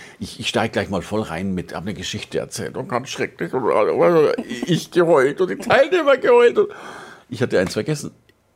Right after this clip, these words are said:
Die, die saßen alle da, haben geheult und ich wusste mir, wie krieg ich die wieder raus? <laughs> Nur dann, dann saß wir da. Und ich, und ich stehe auf der Bühne und die haben,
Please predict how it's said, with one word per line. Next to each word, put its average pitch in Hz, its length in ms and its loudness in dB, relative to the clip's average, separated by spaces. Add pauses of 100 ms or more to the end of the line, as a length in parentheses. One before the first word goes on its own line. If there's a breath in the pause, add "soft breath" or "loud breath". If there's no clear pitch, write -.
Die, 120 140 -2
die 117 120 -2
saßen 151 380 0
alle 156 200 2
da, 143 100 4
haben 139 120 2
geheult 123 300 2
und 135 80 2
ich - 80 -6
wusste 175 220 -4
mir, 110 120 2
wie 95 100 -4
krieg - 140 -4
ich - 60 -4
die 82 100 -10
wieder 92 160 2
raus? - 280 2
<laughs> 311 640 4
Nur 240 100 8
dann, 214 180 6
dann 190 180 4
saß 214 260 6
wir 208 80 6
da. 185 80 6 (280 loud breath)
Und 175 80 4
ich, 175 140 2
und 165 100 4
ich 147 120 0
stehe 170 160 4
auf - 40 0
der 185 60 6
Bühne 170 220 6
und 151 80 4
die - 20 6
haben, 180 160 6